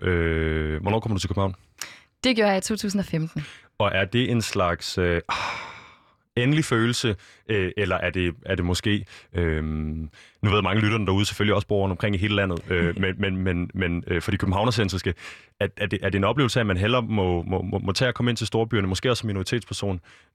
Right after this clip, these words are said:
Speaker 1: øh, hvor der er lidt mere, man kan spejle sig i, øh, eller, eller er det noget, du måske først opdager, når du kommer til, til storbyen, så at sige?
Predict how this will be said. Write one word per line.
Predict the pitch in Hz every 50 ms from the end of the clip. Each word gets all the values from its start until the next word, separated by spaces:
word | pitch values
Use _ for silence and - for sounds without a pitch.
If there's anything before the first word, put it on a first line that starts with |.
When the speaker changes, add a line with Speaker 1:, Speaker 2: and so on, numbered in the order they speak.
| - 101
Speaker 1:
øh, | 95 90 87 85 82 82 82 80 80 78 80 80 78 - - - _ _ _ - - 98
hvor | 101 98
der | 107 104
er | 92
lidt | 104 117 107
mere, | 113 107 107
man | 110 107 92
kan | 98
spejle | - - 95 95 113
sig | 110 - 107 98
i, | 95 - -
øh, | 98 98 92 - 92
eller, | 90 87 85 82 82 -
eller | - 95 90 90
er | 82
det | 90 82
noget, | 95 101 107
du |
måske | 104 98 90 - 113 98
først | - 104 104 - -
opdager, | 92 95 - - 95 82
når | 85 82
du | -
kommer | - - 113 98 92
til, | - - 87 80 80 78 82 - _ -
til | - 87
storbyen, | - 95 90 90 104 95 90
så | 98 95
at | 85
sige? | 98 95 95